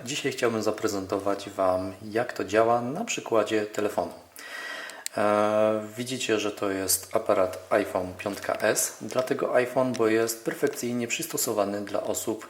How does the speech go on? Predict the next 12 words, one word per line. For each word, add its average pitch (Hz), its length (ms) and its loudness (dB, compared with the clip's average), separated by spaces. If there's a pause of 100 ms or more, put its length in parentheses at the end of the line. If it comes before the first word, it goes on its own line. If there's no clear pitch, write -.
niewidomych, 98 560 -4
co - 120 -8
zaraz 151 240 -2
będziecie 120 380 -2
mogli 101 360 0 (420)
sobie - 280 -4
posłuchać, - 680 -2 (100)
dokładnie 123 440 0
posłuchać. - 520 -8 (520)
Ja 151 360 2
na 127 100 4
początek 110 560 0